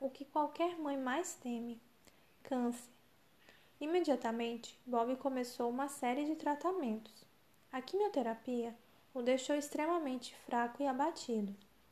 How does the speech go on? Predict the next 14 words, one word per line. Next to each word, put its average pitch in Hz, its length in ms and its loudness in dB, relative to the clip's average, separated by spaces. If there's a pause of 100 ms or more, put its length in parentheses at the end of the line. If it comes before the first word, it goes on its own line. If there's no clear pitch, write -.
(1400)
Ao 294 80 4
fim 359 220 4
de 381 100 6
doze 320 320 8
meses 240 360 4
de 233 100 0
tratamento, 233 760 -2 (380)
o 277 80 0
câncer 330 400 2
de 233 160 2
Bob 233 300 4
parecia 247 520 0
estar 285 260 0
regredindo. 277 840 0